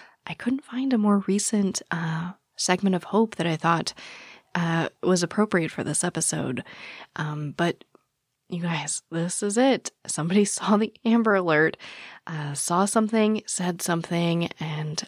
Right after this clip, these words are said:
this child was found. And again, uh, just remember, remember that behind every Amber Alert is Amber Hagerman, and that her case is still unsolved.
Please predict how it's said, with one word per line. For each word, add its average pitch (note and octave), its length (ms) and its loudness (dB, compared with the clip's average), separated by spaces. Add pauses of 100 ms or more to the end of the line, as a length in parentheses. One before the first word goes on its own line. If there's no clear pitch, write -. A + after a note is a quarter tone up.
this D3+ 240 -2
child G#3 560 0
was A#3 180 2
found. - 540 0 (580)
And D3+ 340 0
again, F#3 720 2
uh, D3 300 -4
just - 280 0
remember, A#3+ 540 4 (500)
remember G3+ 320 6
that G#3 160 2
behind E3+ 440 0 (100)
every G#3 340 0
Amber D#3+ 280 0
Alert D3+ 400 0
is E3 440 0
Amber E3+ 380 -6
Hagerman, D#3 720 -2
and E3 200 -2
that E3+ 240 -6
her F#3+ 200 2
case D#3 560 -2
is E3+ 220 0
still E3 440 -2
unsolved. D#3+ 840 -2